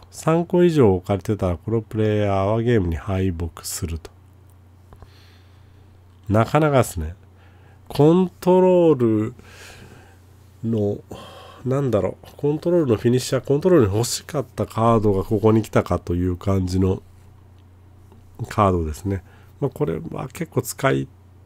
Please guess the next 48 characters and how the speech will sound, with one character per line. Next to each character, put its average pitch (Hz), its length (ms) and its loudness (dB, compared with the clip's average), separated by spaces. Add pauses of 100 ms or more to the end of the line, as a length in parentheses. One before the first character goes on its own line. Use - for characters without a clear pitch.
(160)
た 135 140 -2
い 123 60 4
で 95 60 4
す - 180 -8
ね。 95 120 -2 (140)
早 127 260 -6
く - 80 -14
使 - 220 -6
っ 113 40 0
て 113 140 -4
み 120 120 -2
た 127 120 2
い 107 60 0
カ 110 160 0
ー - 20 -2
ド 92 100 0
の 87 60 -2
一 85 220 -6
枚 107 180 2
で 117 80 0
は 107 140 0
あ - 20 -4
る。 - 140 -10 (1120)
さ - 120 -6
あ、 - 20 -2
そ 147 140 0
し 131 80 -8
て 147 120 -8
次 151 240 0
で 120 100 6
す 90 100 -2
ね。 104 220 2 (100)
え 104 220 0
ー、 98 40 -2
正 180 520 0
村 160 160 2
の 151 80 2
先 135 360 0 (140)
兵、 117 220 2
三 156 360 -2
マ 151 120 0
ナ 143 80 0
一 120 400 -2
一、 107 420 -4
五 98 160 2
法 139 300 2
二 127 200 2
と。 98 220 -8